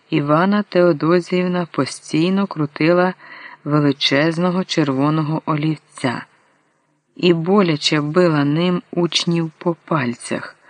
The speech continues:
коли їм траплялося помилятися. Може, й не била,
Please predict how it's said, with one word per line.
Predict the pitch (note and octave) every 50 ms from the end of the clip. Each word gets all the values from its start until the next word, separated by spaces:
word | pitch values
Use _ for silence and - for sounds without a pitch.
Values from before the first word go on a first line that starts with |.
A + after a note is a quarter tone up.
| - - - - - - _ _
коли | - - E3 D#3 D#3
їм | D3+ D3 D3+ D3 C#3+ B2+ -
траплялося | - C#3 C3 A#2+ - - C#3 C#3 D#3+ F3 F3+ F3 E3 D3 - - - D3
помилятися. | - - - D3+ D3 C#3+ C#3 C3 B2 A#2 A2 G#2 - - - - - A2 - - - _ _ _ _ _ _ _ _ _ _ _ _ _ _ _ _ _ _ _ _ _ _ _ _ _ _ _ _ _ _ _ _ _ _ _ _ _ _ _ _ _ _ _
Може, | G3+ B3 C#4 C4+ C4 C4
й | B3+ A#3+
не | A3+ A3 F#3
била, | C#3 B2+ A#2 A2 A2+ A2+ B2+ B2+